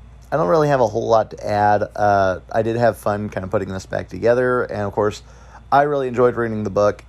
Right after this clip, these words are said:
As you'll listen, and I'm sure as you've already noticed, Trisha, who is not here, unfortunately, she's, she's on vacation, so I couldn't really get her for this.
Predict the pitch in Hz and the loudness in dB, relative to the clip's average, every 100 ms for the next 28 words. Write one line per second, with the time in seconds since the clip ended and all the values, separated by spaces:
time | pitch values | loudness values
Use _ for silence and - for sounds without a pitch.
0 | - 113 113 123 117 110 - 120 117 117 | 0 0 2 2 2 0 0 0 0 0
1 | 113 110 107 110 101 104 101 98 98 101 | -4 -4 -2 -2 -2 -2 -2 -2 -2 2
2 | 101 98 95 104 101 104 - - - - | 2 0 -2 0 0 -2 -8 -20 -20 -20
3 | - 147 143 135 131 113 - - - - | 0 2 2 2 2 0 -6 -20 -20 -20
4 | - - - - - - 127 127 117 120 | -20 -20 -20 -20 -18 -4 -2 -2 0 -2
5 | 113 98 98 92 95 95 90 104 98 98 | -2 -2 -2 -4 -6 -6 -8 -8 -8 -8
6 | - 104 98 101 101 95 95 95 95 98 | -8 -4 0 0 0 -4 -6 -8 -10 -10
7 | 95 95 98 - 95 - 98 92 95 95 | -8 -6 -6 -6 -6 -4 -6 -4 -6 -6
8 | 95 95 95 95 95 | -6 -6 -8 -8 -10